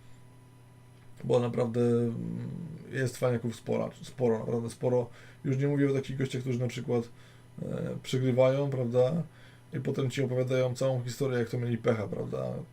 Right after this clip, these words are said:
Tak byś ty nigdy wcześniej tego samego nie doznał, prawda? E, więc oczywiście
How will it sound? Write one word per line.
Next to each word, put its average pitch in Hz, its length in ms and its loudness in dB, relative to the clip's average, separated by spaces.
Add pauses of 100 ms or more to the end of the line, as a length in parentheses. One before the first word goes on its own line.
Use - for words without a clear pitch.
(140)
Tak 117 160 0
byś 117 680 0
ty 127 120 0
nigdy 120 260 0
wcześniej 113 540 -4 (680)
tego 120 200 2
samego 117 320 0
nie 117 120 2
doznał, 107 340 0
prawda? 110 460 -2 (800)
E, - 60 -8 (500)
więc 117 600 -2 (600)
oczywiście 165 480 -4